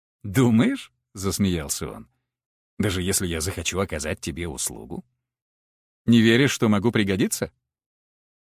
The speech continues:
Если вдруг по твою голову прибудет гвардия? Нет? А если твое имение тайно попытаются переписать?»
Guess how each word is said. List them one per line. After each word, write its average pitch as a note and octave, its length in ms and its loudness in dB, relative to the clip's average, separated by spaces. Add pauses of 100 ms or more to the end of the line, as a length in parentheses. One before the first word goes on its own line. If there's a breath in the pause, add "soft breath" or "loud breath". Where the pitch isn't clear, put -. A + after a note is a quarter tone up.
(140)
Если G3 280 2
вдруг A3 240 2
по G3+ 100 2
твою G3+ 280 2
голову G3+ 360 4
прибудет G3+ 400 0
гвардия? - 580 -8 (640)
Нет? D#3+ 300 -2 (880)
А G#2 80 2
если G#2+ 260 2
твое G2+ 360 4
имение F#2+ 400 2
тайно B2 360 0
попытаются F#2+ 600 -2
переписать?» D2+ 840 -6